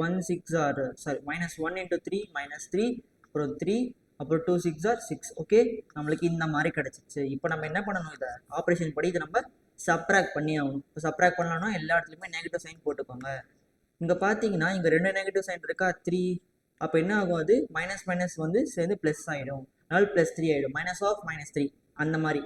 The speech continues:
ஓகேவா? இப்ப பாத்தீங்கன்னா, சிக்ஸ் minus சிக்ஸ் நம்மளுக்கு ஜீரோ வரும், minus த்ரீ plus த்ரீ ஜீரோ வரும்,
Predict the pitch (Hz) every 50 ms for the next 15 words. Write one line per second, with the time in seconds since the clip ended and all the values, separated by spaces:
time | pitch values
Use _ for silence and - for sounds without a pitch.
0 | - 143 - 156 165 180 175 156 - - - - _ _ - 202 202 208 208 214
1 | 208 208 214 233 240 220 226 226 - - - 233 233 226 214 214 - 196 - -
2 | 185 170 165 156 147 151 160 190 202 202 196 196 202 220 240 254 - _ - -
3 | _ _ 160 170 190 214 226 220 - 214 208 220 220 - - 190 185 185 - 180
4 | 175 170 156 147 175 185 196 196 190 190 190 214 240